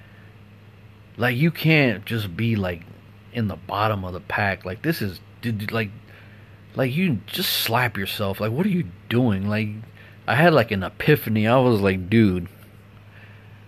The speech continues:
And I just started picking really well after that, and, um, and there was times where you, like,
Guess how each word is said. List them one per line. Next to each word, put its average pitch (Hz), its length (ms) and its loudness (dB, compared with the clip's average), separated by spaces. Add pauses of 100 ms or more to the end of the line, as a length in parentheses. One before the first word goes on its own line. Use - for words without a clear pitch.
(240)
And 120 140 0
I 131 80 2
just 131 220 0
started 123 420 2 (100)
picking 123 380 -2
really 113 240 0
well 113 340 2
after 101 420 -2
that, 104 380 -2
and, 98 300 -8
um, 90 640 -8 (1600)
and 120 160 0
there 139 140 6
was 156 180 4
times 123 400 0
where 107 140 0
you, 101 160 0
like, 101 240 -2